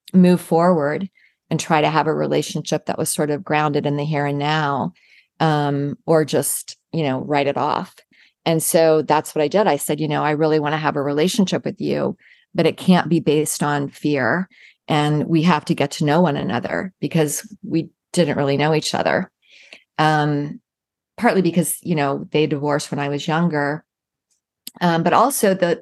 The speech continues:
I think the thinking about not really wanting to know your children, which is very different than telling them what to do and telling them how to be, right? Like, that's not really knowing them, being curious.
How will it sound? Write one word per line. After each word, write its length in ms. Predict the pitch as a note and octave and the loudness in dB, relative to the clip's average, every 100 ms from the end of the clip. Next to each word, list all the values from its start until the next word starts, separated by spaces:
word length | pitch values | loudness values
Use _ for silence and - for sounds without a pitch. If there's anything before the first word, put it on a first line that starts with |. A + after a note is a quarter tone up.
| - | -2
I 100 | F#3+ | -2
think 180 | A#3+ A#3+ | 0 -2
the 80 | G#3+ | -2
thinking 540 | A3 B3 - F3+ D3 | 0 -2 0 -2 -2
about 320 | D3+ D#3+ - | -2 0 0
not 180 | F3 F3 | 0 0
really 180 | F#3 F#3 | 2 0
wanting 300 | D#3+ E3+ F3 | 0 -4 -4
to 140 | - | -4
know 240 | D#3+ D#3 F3 | -4 0 0
your 180 | F3 | 0
children, 640 | F3+ - A3 D4 - - G3 _ _ _ _ _ | -2 -2 -4 -2 -6 -8 -12 _ _ _ _ _
which 140 | F#3 G3 | -2 0
is 120 | F3+ | 2
very 220 | G3 A#3+ | 2 2
different 460 | G#3+ B3 B3+ G#3 F3+ | 2 0 2 0 0
than 500 | E3+ E3 E3+ E3 F#3 _ _ _ _ - | 0 0 -2 -6 -10 _ _ _ _ -12
telling 440 | - G3+ G3+ G3 | -4 0 4 4
them 140 | F3+ E3+ | 4 2
what 160 | D#3 | -2
to 100 | - | -4
do 200 | D#3+ G3 | 0 2
and 120 | F#3 E3+ | 2 0
telling 400 | - F#3+ F#3 F3+ | -2 2 6 6
them 160 | D#3+ | 4
how 160 | F3+ D#3 | 0 0
to 80 | D3 | -2
be, 480 | D3+ F3+ F#3 - - | -2 -2 -2 -6 -4
right? 200 | D3 D3+ | -2 0
Like, 160 | D#3+ | 0
that's 300 | - F#3+ - | 2 0 2
not 380 | E3 D#3 D#3+ D3 | 0 2 0 0
really 260 | E3 D#3+ D3+ | -2 -2 0
knowing 380 | D3 D3+ E3+ D3+ | 0 0 0 -2
them, 260 | F2+ F2+ | -4 -4
being 240 | F3 E3 D#3 | 0 0 -2
curious. 800 | - D#3 E3 D3 - - - | -4 -2 0 0 -4 -4 -6